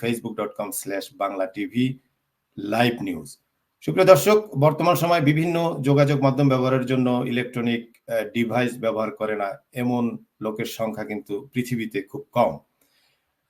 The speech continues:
জার্মানিতে দুই হাজার বাইশ সনের সমীক্ষায় দেখা গেছে যে প্রায়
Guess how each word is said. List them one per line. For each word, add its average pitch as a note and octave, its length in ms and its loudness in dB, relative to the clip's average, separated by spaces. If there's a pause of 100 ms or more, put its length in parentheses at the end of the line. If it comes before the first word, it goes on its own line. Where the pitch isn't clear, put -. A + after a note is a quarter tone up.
(140)
জার্মানিতে F3 640 6
দুই D3 140 4
হাজার D3 640 6 (240)
বাইশ B2+ 440 2
সনের C#3+ 280 4
সমীক্ষায় B2+ 440 -2
দেখা A2+ 200 0
গেছে A2+ 240 -4
যে G#2 120 -6
প্রায় A#2 320 2